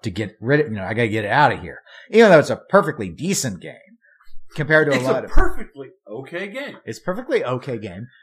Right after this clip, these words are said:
Speaker 1: but compared to other games, people are more excited about Jurassic Park now.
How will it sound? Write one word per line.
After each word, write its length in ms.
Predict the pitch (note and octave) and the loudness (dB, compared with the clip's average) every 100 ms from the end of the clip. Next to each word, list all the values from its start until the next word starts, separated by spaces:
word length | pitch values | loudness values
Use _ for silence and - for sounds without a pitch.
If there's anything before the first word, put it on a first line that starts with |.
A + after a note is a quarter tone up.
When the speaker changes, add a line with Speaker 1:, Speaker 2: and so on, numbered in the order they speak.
| - | -2
Speaker 1:
but 300 | E3+ D3+ - - | 2 4 2 -10
compared 380 | F3 D#3 D#3+ D3+ | -6 0 2 2
to 180 | D3 C3+ | -2 -2
other 300 | D#3+ F3+ D#3 | 2 4 2
games, 680 | A2 A2+ G2 F#2+ G2 - - _ _ _ _ _ _ | 0 -6 -8 -12 -12 -14 -20 _ _ _ _ _ _
people 220 | D#3 D3+ | -6 -2
are 60 | A#2+ | -2
more 160 | A#2+ G#2+ | -4 -6
excited 420 | - A2+ G#2 F2+ | -4 -6 -6 -8
about 320 | F#2 F#2 - | -6 -8 -8
Jurassic 360 | A2 E2 - - | -10 -10 -14 0
Park 380 | E3 G#2 - | 2 2 -4
now. 200 | F2 C#2+ | -16 -16